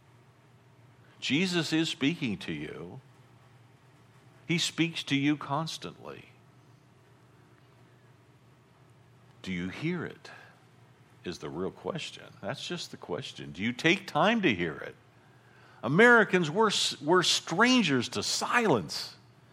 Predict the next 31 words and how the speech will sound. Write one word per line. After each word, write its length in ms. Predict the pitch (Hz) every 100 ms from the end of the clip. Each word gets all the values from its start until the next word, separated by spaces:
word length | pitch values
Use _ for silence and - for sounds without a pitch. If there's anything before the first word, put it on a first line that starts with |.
| - -
We 360 | - 147 262 269
don't 320 | 226 196 190
know 180 | 170 185
what 220 | 175 190
silence 560 | - 202 226 220 170 -
is. 120 | 135
How 200 | 147 202
are 80 | 214
we 160 | 220
gonna 180 | 214 226
hear 300 | 214 240 262
his 120 | 226
voice? 460 | 127 123 101 87 - - - -
We 120 | 147
wake 360 | 151 170 202 214
up, 200 | 233 226
the 80 | 196
news 360 | 190 240 202
comes 280 | - 175 139
on, 220 | 127 120
the 80 | 127
weather 320 | 156 240 220
comes 320 | 185 175 156
on, 320 | 143 127 117 113
the 80 |
radio 460 | 143 220 233 220 196
comes 240 | 180 185
on 180 | 170 175
in 120 | 165
the 80 | 151
car. 440 | 143 147 120 92